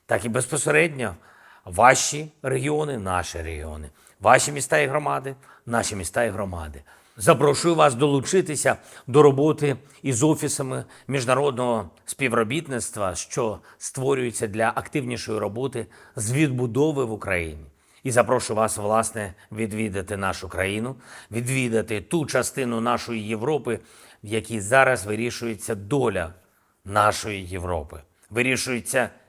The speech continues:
як зброєю, так і відбудовою, як воїнами, так і інституціями, як на рівні центральної влади, так і на рівні кожної громади, яка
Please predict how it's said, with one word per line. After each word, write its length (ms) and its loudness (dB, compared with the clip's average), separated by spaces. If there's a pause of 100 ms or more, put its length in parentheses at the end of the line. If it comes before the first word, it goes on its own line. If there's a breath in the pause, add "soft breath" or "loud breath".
(120)
як 260 4
зброєю, 760 0 (360)
так 280 0
і 160 -4 (380 soft breath)
відбудовою, 880 0 (520 soft breath)
як 260 6
воїнами, 680 2 (320 soft breath)
так 360 2 (260)
і 100 2
інституціями, 1000 -2 (460)
як 240 2
на 120 4
рівні 320 2
центральної 680 2
влади, 540 4 (400)
так 180 2
і 60 4
на 120 2
рівні 520 -4 (180)
кожної 500 2
громади, 460 -2
яка 380 0